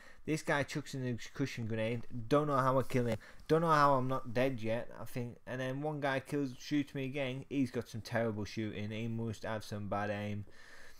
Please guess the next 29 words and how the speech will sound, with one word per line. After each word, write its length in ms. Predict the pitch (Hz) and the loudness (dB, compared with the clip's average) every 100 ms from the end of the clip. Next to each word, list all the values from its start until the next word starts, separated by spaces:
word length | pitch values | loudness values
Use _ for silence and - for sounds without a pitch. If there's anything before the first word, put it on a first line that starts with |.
| - - - 156 | -16 -18 -16 6
Got 200 | 185 170 | 8 8
my 80 | 160 | 6
Wraps. 540 | 156 156 - - - 143 - - - | 6 6 4 -8 -8 -10 -16 -20 -12
Uh, 380 | - 143 135 131 | 0 2 4 2
obviously, 400 | 113 135 - 139 | 0 -2 0 0
Wraps 380 | 127 131 127 - | 2 2 0 -2
are 80 | 131 | 2
the 340 | 123 123 123 | 4 4 2
spiky 480 | 123 - 123 127 123 | -2 2 2 2 -2
balls 320 | 117 131 123 | 2 4 4
of 140 | 110 - | 2 2
death, 380 | 131 127 - - | 2 2 -2 -6
or 400 | 117 117 110 104 | 2 6 6 2
the 380 | 80 117 113 113 | 0 0 2 0
robot 560 | 113 120 107 113 - | 4 4 6 2 2
dogs, 380 | 135 127 123 - | 6 8 6 2
whatever 300 | 123 110 117 | 2 2 0
you 100 | 123 | 0
wanna 180 | 120 113 | -2 -4
call 420 | - 131 131 131 | 0 4 4 4
them. 200 | 131 123 - - - - | 0 -2 -8 -18 -18 -4
They 160 | 123 117 | 2 4
are 360 | 110 107 87 | 6 4 4
absolutely 560 | 117 - - 117 98 113 | 2 0 -2 -2 0 -2
amazing, 540 | 113 117 117 110 113 - | -2 -2 -2 -2 -4 -4
and 220 | 107 110 | -4 -2
they 180 | - 101 | -2 0
are 240 | 87 82 | -2 -4
insane. 1040 | - 107 104 98 - 113 113 117 113 104 | -6 -6 -6 -8 -6 -2 0 0 -2 -4